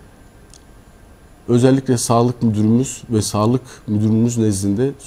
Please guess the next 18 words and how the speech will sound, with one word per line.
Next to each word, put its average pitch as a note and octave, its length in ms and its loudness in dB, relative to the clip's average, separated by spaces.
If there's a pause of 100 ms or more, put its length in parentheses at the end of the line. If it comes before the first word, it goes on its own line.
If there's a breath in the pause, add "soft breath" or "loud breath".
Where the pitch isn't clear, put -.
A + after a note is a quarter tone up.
(200)
tüm C#3+ 280 2
sağlık A#2 480 -2
müdürlüğü F#2+ 380 -2
ekibine F#2+ 420 -4
de F2+ 60 -4
teşekkür F2 480 -10
etmek E2+ 320 -8
isterim. G#2+ 440 -4
Çünkü G#2 220 -8
onlar G#2 360 -2
da F#2 120 -4
bu G#2 40 -6
süreçte G#2 500 -4 (480 loud breath)
bana G#2+ 300 2 (520)
her E3 320 0
konuda G2 340 0
destek F2+ 400 -4
oldular. F2 520 -4